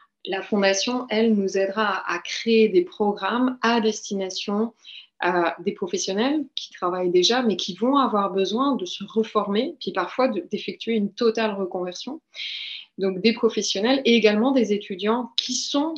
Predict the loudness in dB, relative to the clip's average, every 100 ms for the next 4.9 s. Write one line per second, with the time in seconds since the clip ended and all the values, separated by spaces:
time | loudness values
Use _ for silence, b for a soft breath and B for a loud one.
0 | -10 -4 -2 -2 -6 -12 _ -6 -4 -2
1 | 0 0 -2 -6 -4 -2 0 0 -2 -2
2 | -4 -6 -10 -4 -4 -4 -2 0 -2 -4
3 | -10 -10 -4 -2 -2 -2 -8 -10 0 4
4 | 4 2 -2 -8 -4 0 2 0